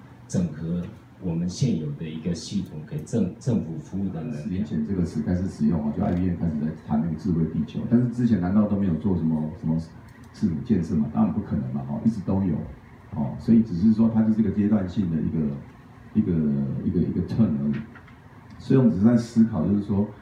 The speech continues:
Speaker 2: 回归到智慧城市本身，就是说我们到底要做什么事情啊？哦，那我想我今天会比较分享是比较多是台北市的观点，我想这给大家做。这件事情我们花了半年的时间啊，哦，老实跟各位说，也没那么简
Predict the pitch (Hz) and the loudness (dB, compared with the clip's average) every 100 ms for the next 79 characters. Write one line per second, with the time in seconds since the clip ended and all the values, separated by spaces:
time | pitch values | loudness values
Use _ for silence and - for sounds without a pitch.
0 | - - 110 120 143 131 117 110 135 123 | -18 4 6 6 4 6 6 4 4 4
1 | 113 98 113 110 113 92 98 101 95 95 | 4 2 2 2 0 -2 0 0 -2 -2
2 | 95 95 - - - - - - - - | -2 -2 -6 -16 -20 -20 -20 -20 -14 -4
3 | 90 214 123 85 80 101 90 92 - - | -2 2 2 2 2 2 0 -4 -12 -20
4 | - - - - - - - - - 127 | -20 -20 -20 -20 -20 -20 -20 -6 6 6
5 | 98 87 85 - 101 - - 87 73 - | 6 0 -2 2 0 0 -6 -6 -4 -4
6 | - 131 123 113 85 80 - - 113 113 | 0 2 4 4 2 0 -4 6 8 8
7 | 117 101 82 95 - 101 - 73 90 73 | 4 4 2 0 2 2 2 -2 -2 2
8 | 78 - 87 85 - - - - - - | 2 2 -2 -2 -2 -2 0 0 -2 -2
9 | - 73 - 76 76 - - 87 76 98 | -2 0 0 -2 0 -2 -2 -2 -2 -2
10 | 87 - 73 - 82 80 - 80 127 110 | -4 -2 -4 -2 -4 -2 -2 -2 -2 0
11 | 110 135 127 107 - 117 98 82 80 82 | 0 0 0 -2 2 4 4 0 -2 0
12 | 85 85 92 87 73 76 73 73 85 90 | 0 0 0 -2 -2 0 0 -2 -2 -2
13 | 92 87 82 85 78 101 101 95 | 0 0 2 0 2 2 2 0